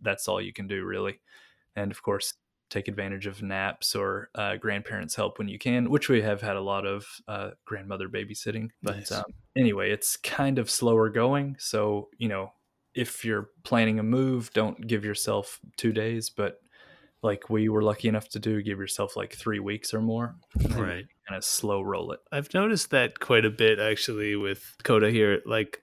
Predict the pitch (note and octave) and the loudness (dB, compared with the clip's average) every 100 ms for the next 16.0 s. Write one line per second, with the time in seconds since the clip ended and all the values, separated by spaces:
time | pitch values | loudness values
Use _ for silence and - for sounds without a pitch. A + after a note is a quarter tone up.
0 | - C3 C3 D3 D3 C#3 A#2+ A#2+ A2+ G#2 | 2 4 10 10 12 10 8 6 6 6
1 | G#2 G#2 G#2 F#2 F#2+ F#2+ - - A2+ G2 | 4 0 -2 -2 -2 -6 -2 2 4 4
2 | G#2 G2 F2+ F2 E2+ F2 E2 _ - G2+ | 0 -2 -6 -6 -8 -10 -12 _ -12 -8
3 | G#2 C3+ A#2+ B2 - - - G#2 G2+ F#2 | 4 6 6 2 -4 -10 -2 -2 -2 -4
4 | F2+ F#2+ A2+ F#2+ G2+ - G2+ G2+ G2 F#2+ | -6 -8 -12 -12 -14 -10 -10 -10 -12 -10
5 | F#2 F#2+ F#2 F#2 - B2+ - G2+ - - | -8 -6 -6 -6 -6 -6 -6 -10 -10 -8
6 | G#2 A#2 A2+ G#2 G2+ - G#2+ G2 G2 F#2+ | -8 -6 -4 -4 -4 -6 -4 -2 -4 -4
7 | F#2 G2+ - - G2 G#2 A2 _ _ _ | -6 -6 -8 -4 -2 -2 -4 _ _ _
8 | - - - C3 A2 - - - - A2 | -12 -2 2 4 4 2 -4 -12 -2 0
9 | G#2 G2+ G2 - - G2+ A2 - G2+ F#2+ | 2 0 -2 -8 0 0 0 -2 -4 -2
10 | G#2 - - - - _ _ - B2 A#2+ | -4 -8 -18 -18 -20 _ _ 4 6 8
11 | A#2+ A2 A2+ A2 - G2+ G2 F#2+ - A#2 | 8 6 4 4 2 2 2 4 6 6
12 | A2 A2 F#2 F#2 - - _ - A#2 A2 | 6 4 2 0 -8 -20 _ 4 6 6
13 | - _ - B2+ C3 C#3+ A#2+ A2 B2 C#3 | -2 _ 2 4 6 6 6 6 4 2
14 | A#2+ G2 A#2+ G#2 G2 - - G#2 F#2 G2 | 0 2 2 4 0 0 -2 -2 0 -2
15 | F2+ - - B2+ A2+ D3+ D3+ C3 A#2+ | -2 -4 -2 0 2 4 6 4 2